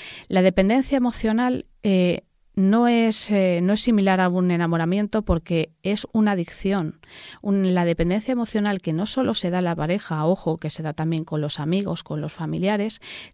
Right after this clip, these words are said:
tiene que ver con que lo, necesitamos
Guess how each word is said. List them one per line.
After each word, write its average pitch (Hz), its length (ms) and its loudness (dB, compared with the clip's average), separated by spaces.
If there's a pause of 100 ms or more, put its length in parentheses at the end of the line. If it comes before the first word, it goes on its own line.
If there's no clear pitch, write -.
tiene 226 320 4
que 196 160 2
ver 247 240 2 (560)
con 190 480 6
que 175 160 0
lo, 175 200 2
necesitamos 190 920 0